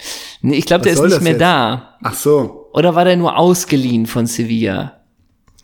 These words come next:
Speaker 1: Denn man darf auch nicht vergessen, gewisse Spieler, mit denen man schon völlig abgeschlossen hat, sind halt wieder da. Weißt du zum Beispiel,
Speaker 2: Ja,
Speaker 1: bei der Her-,
Speaker 2: die
Speaker 1: weißt du,
Speaker 2: dann,
Speaker 1: bei,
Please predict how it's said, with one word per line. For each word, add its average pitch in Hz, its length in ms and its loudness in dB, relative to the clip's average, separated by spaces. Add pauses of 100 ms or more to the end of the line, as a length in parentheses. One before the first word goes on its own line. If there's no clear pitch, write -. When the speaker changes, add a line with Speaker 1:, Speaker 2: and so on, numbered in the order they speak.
(260)
Speaker 1:
Denn 151 100 2
man 170 140 0
darf 160 180 0
auch 180 140 -2
nicht 233 180 -2
vergessen, 135 580 -2 (340)
gewisse 165 300 -2
Spieler, 175 320 -2
mit 147 120 -2
denen 151 100 0
man 147 80 0
schon 143 180 -2
völlig - 480 -2
abgeschlossen 127 640 -2
hat, 147 140 -2
sind 170 180 2
halt 151 160 0
wieder 139 200 -2
da. 131 340 -2
Weißt 160 240 -2
du 165 60 -6
zum 147 120 -4
Beispiel, 131 180 0
Speaker 2:
Ja, 143 60 2
Speaker 1:
bei 143 60 2
der 147 60 2
Her-, 147 100 -2
Speaker 2:
die 139 100 -4
Speaker 1:
weißt 151 180 2
du, - 40 2
Speaker 2:
dann, 180 120 2
Speaker 1:
bei, 139 60 -6